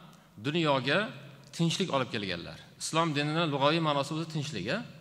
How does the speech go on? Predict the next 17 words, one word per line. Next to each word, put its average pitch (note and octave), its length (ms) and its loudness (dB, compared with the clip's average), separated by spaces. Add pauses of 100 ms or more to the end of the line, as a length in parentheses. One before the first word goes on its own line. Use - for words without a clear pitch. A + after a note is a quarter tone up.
(640)
Tinchlik, C3 480 -4
osoyishtalik, A#2 680 -4
xotirjamlik, A#2 880 -4 (300)
e, - 100 -16 (300)
demak, A2 340 -8
e, - 840 -18 (320)
ahillik, B2 520 -2 (160)
birodarlik, A#2+ 760 -2 (880)
e, G2 140 -12 (760)
va G#2+ 160 -10
hokazo, C3 460 -2 (680)
e, F#2+ 120 -12 (1200)
fazilatlarga C3+ 680 -2
ega C3 240 -4
bo'lgan C#3 520 -2
Islom C3+ 360 -4
dinini A2+ 360 -6